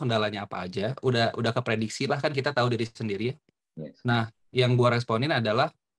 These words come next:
Speaker 1: bagaimana gue bisa overcome itu dengan gue inget lagi, gue tuh mau apa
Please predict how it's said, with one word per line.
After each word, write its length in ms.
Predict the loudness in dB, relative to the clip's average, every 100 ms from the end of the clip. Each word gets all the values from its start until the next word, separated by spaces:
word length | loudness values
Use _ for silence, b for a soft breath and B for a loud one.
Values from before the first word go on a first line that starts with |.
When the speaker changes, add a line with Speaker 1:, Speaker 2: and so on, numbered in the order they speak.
| _ _
Speaker 1:
bagaimana 480 | -6 -4 -2 -2 0
gue 160 | 2 2
bisa 400 | 2 2 2 2
overcome 480 | -4 -4 -4 -2 -4
itu 320 | -6 -4 -2
dengan 240 | 0 0 0
gue 160 | -2 -2
inget 160 | -4 -2
lagi, 400 | -2 -2 -4 -6
gue 200 | -4 -2
tuh 80 | 0
mau 160 | 0 -2
apa 400 | 0 -2 -4